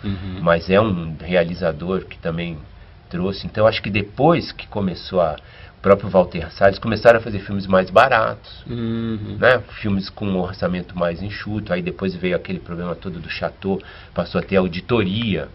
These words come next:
Speaker 2: Então
Speaker 1: Uhum.
Speaker 2: hoje pro cara pensar duas vezes pra conseguir mexer no dinheiro e depois provar que usou aquele dinheiro pro filme.
Speaker 1: Uhum.
Speaker 2: Então acho que fi-,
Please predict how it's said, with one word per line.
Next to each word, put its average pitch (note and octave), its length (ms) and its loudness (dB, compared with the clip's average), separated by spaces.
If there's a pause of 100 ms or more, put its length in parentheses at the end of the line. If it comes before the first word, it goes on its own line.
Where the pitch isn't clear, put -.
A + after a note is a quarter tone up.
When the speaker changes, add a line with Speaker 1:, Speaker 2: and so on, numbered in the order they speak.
Speaker 2:
Então G#2+ 140 -2
Speaker 1:
Uhum. F2 80 -2
Speaker 2:
hoje G2 180 -2
pro - 140 -14
cara F2 400 0 (680)
pensar E2 460 -4
duas F2+ 300 -4
vezes G2 460 -2
pra D#2 400 -4 (340)
conseguir D#2 480 -12 (140)
mexer E2 380 -6
no E2+ 140 -6
dinheiro E2 500 -6
e D#2+ 40 -10
depois D#2+ 420 -12
provar F2 480 2
que - 180 -14
usou D#2+ 280 -12
aquele D#2+ 240 -12
dinheiro D#2 320 -12
pro - 160 -16
filme. F#2+ 600 -4 (240)
Speaker 1:
Uhum. G#2 360 -4 (180)
Speaker 2:
Então F#2 180 0
acho G2 180 0
que A#2 200 -2 (240)
fi-, A2 140 -6